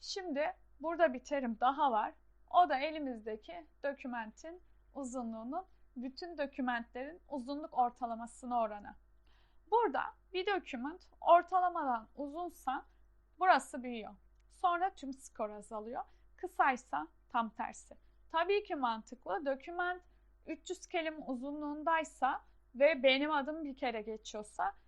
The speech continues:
o zaman skor benim bir kez adımın geçtiği üç kelimelik bir tweet'ten daha az olmalı.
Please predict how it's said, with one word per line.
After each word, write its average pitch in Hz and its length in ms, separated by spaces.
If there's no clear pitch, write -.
o 359 160
zaman 262 280
skor 320 520
benim 294 360
bir 330 220
kez 302 240
adımın 254 420
geçtiği 277 600
üç - 220
kelimelik 262 600
bir 247 80
tweet'ten 247 760
daha 247 240
az 208 220
olmalı. 202 400